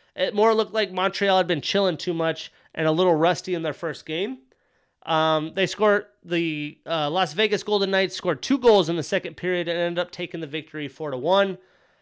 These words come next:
I expect Vegas to win five, roughly five games in the series, maybe six. Game two is tomorrow, Wednesday, when this pod comes out. And then, yeah, I'm gonna go with the winner of New York versus Tampa as this year's Stanley Cup champions.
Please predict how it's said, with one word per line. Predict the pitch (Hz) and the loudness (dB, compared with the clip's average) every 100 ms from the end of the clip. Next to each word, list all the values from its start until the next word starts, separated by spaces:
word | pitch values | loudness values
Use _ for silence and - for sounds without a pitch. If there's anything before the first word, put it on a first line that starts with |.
| _ _ _ _ _ _ | _ _ _ _ _ _
I | 190 226 | 2 2
expect | 214 220 180 | 2 0 -2
Vegas | 156 190 185 160 | 2 2 2 -2
to | 170 | -2
win | 170 131 | -2 -2
five, | - 156 151 165 175 156 - _ _ - | -2 0 4 6 4 2 -10 _ _ -2
roughly | 208 202 190 | 2 2 2
five | - 190 170 | 2 2 2
games | 151 175 165 | 2 -2 -2
in | 170 | -6
the | 156 | -8
series, | 170 175 147 | -6 -6 -4
maybe | 160 147 | -6 -6
six. | - 180 185 - - | -8 -4 -4 -6 -14
Game | - 175 170 | -6 0 0
two | 143 - 190 185 | 0 -4 -2 -2
is | - 143 - | -2 -4 -6
tomorrow, | - 156 160 160 160 - | -4 0 2 2 0 -4
Wednesday, | 143 170 151 160 175 | 0 0 0 -2 -2
when | 156 | -2
this | 131 | -4
pod | - 160 143 | -8 -6 -6
comes | - 131 120 | -8 -6 2
out. | 214 262 - _ _ _ _ _ _ _ | 4 4 0 _ _ _ _ _ _ _
And | - 170 165 | -6 -4 0
then, | 202 240 247 254 247 240 | 2 4 4 4 2 -2
yeah, | 196 254 160 - | -2 0 -2 -4
I'm | 185 226 | -2 2
gonna | 294 | 2
go | 254 277 269 | 4 4 8
with | 262 233 | 6 6
the | 214 | 2
winner | 208 240 240 | 4 4 4
of | 196 | 2
New | 190 208 | -2 -2
York | 220 220 - | 0 0 -2
versus | 208 - 180 | -4 -4 -8
Tampa | - 190 175 185 | -4 -2 0 -2
as | 147 | -2
this | 170 - | -4 -6
year's | 175 - | -6 -4
Stanley | 180 170 170 | -2 -2 -2
Cup | - 175 | -6 -10
champions. | - 175 160 165 165 160 156 | -4 -2 -2 -2 -2 -2 -4